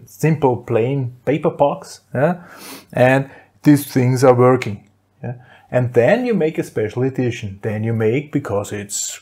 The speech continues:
Christmas or whatever holiday in the, in the year, and you make a nice shiny package. And suddenly these things are no longer working.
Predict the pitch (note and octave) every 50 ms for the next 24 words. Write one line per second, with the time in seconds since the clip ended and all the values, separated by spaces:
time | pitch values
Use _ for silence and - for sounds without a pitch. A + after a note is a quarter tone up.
0 | _ _ - - C3 B2+ - B2 B2 B2 A#2+ A#2+ A2+ A2 G#2+ A2 A2+ A2 A2 A2+
1 | A#2+ B2 C3+ C3 A2+ A#2+ A#2+ C#3 D3 C#3+ C3 C3 C3+ C#3+ C#3+ C3 C3 B2+ A#2+ A#2
2 | A#2 A#2 A2+ A#2 B2 B2 A#2 A#2 A2+ A2+ A2+ A2+ A2 A#2+ A2 G#2+ A2 C#3 F#3 G#3+
3 | A3 G#3+ G#3+ - - - - - _ - A#2+ B2 B2+ B2+ C3+ C3+ C3 A#2+ A#2 B2
4 | B2+ B2 C3+ B2+ B2+ B2 A#2 A2+ A2+ B2 C#3+ C#3+ C#3+ - - - - G2+ G2 G#2
5 | A#2+ B2+ C3 B2 - B2+ A#2+ A#2+ - A#2+ A2+ - - - - _ _ _ _ _
6 | _ - C3 A2+ - C3 A2+ A2 A#2 A#2 C3 D#3 D3+ D3+ C3+ C3 B2 B2 - B2
7 | A#2+ A#2+ A#2 A#2+ B2 A#2 A#2 A#2+ A#2+ A#2+ A#2+ A#2+ B2+ C3 B2+ B2 B2+ B2 C3+ B2+
8 | - A2+ G2+ F#2+ -